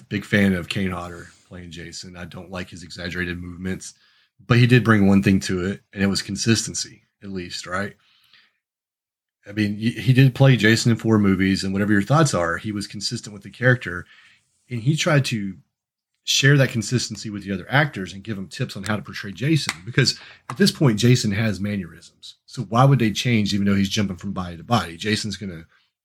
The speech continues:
act the way Jason does, right? And there was one actor in particular, from what I, uh, was reading, that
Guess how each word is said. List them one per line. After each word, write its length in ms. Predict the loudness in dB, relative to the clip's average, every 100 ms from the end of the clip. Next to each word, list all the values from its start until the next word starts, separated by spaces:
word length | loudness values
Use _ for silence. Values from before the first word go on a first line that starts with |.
| _ -2
act 220 | 0 0
the 80 | -2
way 160 | -4
Jason 340 | -2 -4 -4 0
does, 360 | 2 2 0
right? 260 | -4 -4 -4 _ _ _ _
And 240 | 2 4
there 120 | 4 4
was 200 | 4 4
one 180 | 6
actor 280 | 6 4 4
in 80 | 0
particular, 600 | 2 0 0 -4 -8 -10 -12 _ _
from 140 | -14
what 100 | -4
I, 60 | -2
uh, 440 | -2 -4 -6 -6 -6
was 160 | -4
reading, 320 | 0 2 2 0
that 260 | -2 -4